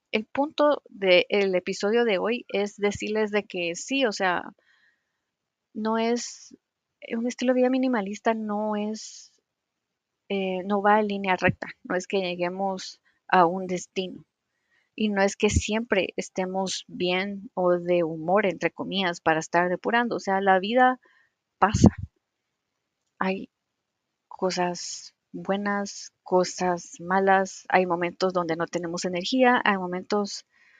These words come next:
donde sentimos que podemos conquistar el mundo, ¿ah? Y nunca subestimen la, esos sentimientos después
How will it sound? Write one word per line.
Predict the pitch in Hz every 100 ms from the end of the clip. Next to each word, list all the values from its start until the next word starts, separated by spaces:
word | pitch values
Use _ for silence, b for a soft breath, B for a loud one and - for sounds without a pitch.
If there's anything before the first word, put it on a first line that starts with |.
| b b b _
donde | 220 196 190 180 180 180 180 175 175 - _ _ _ _ _ _ _ _ _ _ _
sentimos | - 190 190 208 214
que | 214
podemos | 185 202 -
conquistar | 226 208 - 196
el | 262
mundo, | 415 381 -
¿ah? | 254 302 B B B B B B _
Y | - 247 240 240 240 285 320 _ _ _ _ _ _ _ _ _ _ _
nunca | 226 240 254 - 269
subestimen | 262 190 - 220 226 247 254 -
la, | 208 196 - _ _ _ _ _ _ _ _ _ _ _ _
esos | 202 226 233
sentimientos | 240 - 190 196 226
después | 190 - - 208 208 220 - -